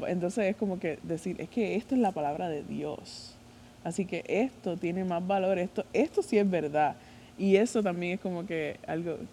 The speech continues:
¿lo estás creyendo? Y eso a mí también me impactó mucho en las canciones,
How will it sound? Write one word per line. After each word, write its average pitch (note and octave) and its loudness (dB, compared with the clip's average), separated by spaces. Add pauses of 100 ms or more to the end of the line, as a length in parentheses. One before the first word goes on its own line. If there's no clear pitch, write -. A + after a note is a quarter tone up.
(140)
¿lo F3+ -4
estás G#3 -4
creyendo? E3 2 (360)
Y F#3 0
eso G3+ 2
a A#3+ 4
mí B3+ 2
también A3+ 4
me A3 4
impactó F#3+ 0
mucho G#3+ -2
en F#3+ 0
las E3+ 0
canciones, F3 -4